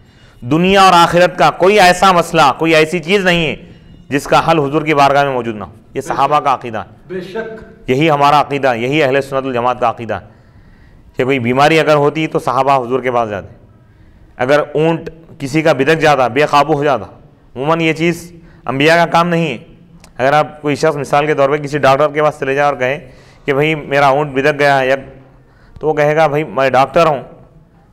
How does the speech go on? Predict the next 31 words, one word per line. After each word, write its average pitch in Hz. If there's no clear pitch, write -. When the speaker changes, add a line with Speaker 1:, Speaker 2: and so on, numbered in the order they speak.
Speaker 1:
कोई 147
अगर 135
बीमारी 147
है 170
तो 180
मैं 175
इलाज 151
करता 160
हूँ, 147
लेकिन 156
इस, -
इससे 175
मेरा 180
क्या 170
ताल्लुक़?" 139
लेकिन 156
हुजूर 143
ने 175
कहीं 165
ये 151
नहीं 165
फरमाया 160
कि 165
मैं 147
नहीं 143
करूँगा 120
या 147
नहीं 135
कर 135
सकता -
हूँ। -